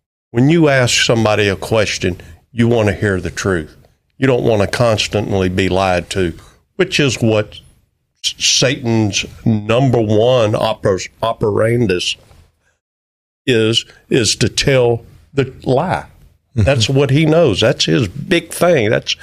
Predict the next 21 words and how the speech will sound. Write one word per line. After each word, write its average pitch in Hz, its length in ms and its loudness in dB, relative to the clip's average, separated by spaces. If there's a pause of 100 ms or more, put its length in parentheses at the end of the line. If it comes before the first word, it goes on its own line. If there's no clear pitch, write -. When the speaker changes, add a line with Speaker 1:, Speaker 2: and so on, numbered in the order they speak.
(440)
Speaker 1:
that's 143 260 0
what 147 140 2
his 135 320 2
hill 143 420 0
he 113 180 2
stands 123 540 0
on. 82 300 -2 (880)
And 101 560 0
Christ 123 640 -4 (840)
is 123 140 0
all 131 180 2
about 135 300 0
truth. 170 460 0 (800)
And 110 160 2
here's 135 320 2
an 110 160 4
interesting 107 600 0
one 104 180 2
for 101 280 0
you 92 160 0
here. 107 380 0